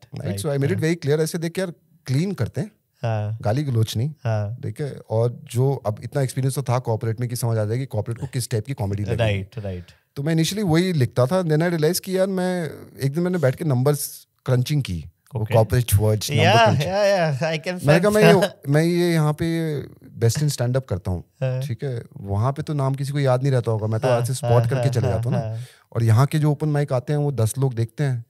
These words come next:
Speaker 2: उसमें तो वैसे ही कुछ
Speaker 1: ठीक
Speaker 2: नहीं
Speaker 1: है?
Speaker 2: हो रहा।
Speaker 1: दस मैं साल भर भी करता रहा, तो कितने लोग देखेंगे?
Speaker 2: सही बात है, हाँ,
Speaker 1: राइट?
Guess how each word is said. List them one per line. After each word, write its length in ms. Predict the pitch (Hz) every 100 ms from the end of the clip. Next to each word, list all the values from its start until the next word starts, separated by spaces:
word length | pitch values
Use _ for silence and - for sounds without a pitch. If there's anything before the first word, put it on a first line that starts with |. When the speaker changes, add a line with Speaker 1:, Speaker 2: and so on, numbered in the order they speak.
| -
Speaker 2:
उसमें 240 | 135 131 120
तो 60 |
वैसे 260 | 104 101 127
ही 60 |
कुछ 100 | 120
Speaker 1:
ठीक 120 | 127 123
Speaker 2:
नहीं 80 |
Speaker 1:
है? 60 | 156
Speaker 2:
हो 60 | 117
रहा। 100 | 127
Speaker 1:
दस 100 | -
मैं 80 | 147
साल 280 | - 104 127
भर 160 | 131
भी 80 | 151
करता 280 | 131 101 113
रहा, 100 | 117
तो 100 | 170
कितने 240 | 175 208
लोग 200 | 196 139
देखेंगे? 360 | 101 87 90 82
Speaker 2:
सही 200 | 131 123
बात 260 | 117 104
है, 100 | 113
हाँ, 100 | 110
Speaker 1:
राइट? 260 | 113 185